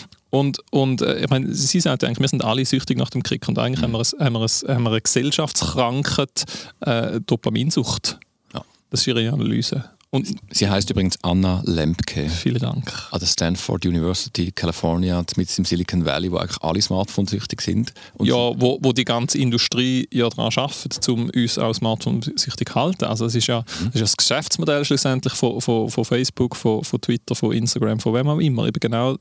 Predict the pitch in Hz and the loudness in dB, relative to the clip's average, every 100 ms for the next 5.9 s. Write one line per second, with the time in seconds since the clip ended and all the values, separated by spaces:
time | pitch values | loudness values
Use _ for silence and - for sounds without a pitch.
0 | - 113 - 139 - - 156 127 - 110 | -2 -2 0 -2 -2 -6 -2 0 0 0
1 | 110 131 - 131 120 113 107 110 - - | 0 -2 -2 -2 0 0 0 -2 -6 -20
2 | _ - 147 175 - 147 - 131 160 - | _ 2 2 2 0 -2 2 4 4 2
3 | - - - - - - - - 123 123 | -4 -8 -20 -20 -20 -20 -20 -2 0 2
4 | 117 117 - - 131 123 117 120 - - | 2 0 0 0 2 0 0 -4 -4 -2
5 | 127 135 131 - 120 131 120 - | 0 0 0 0 0 0 0 -2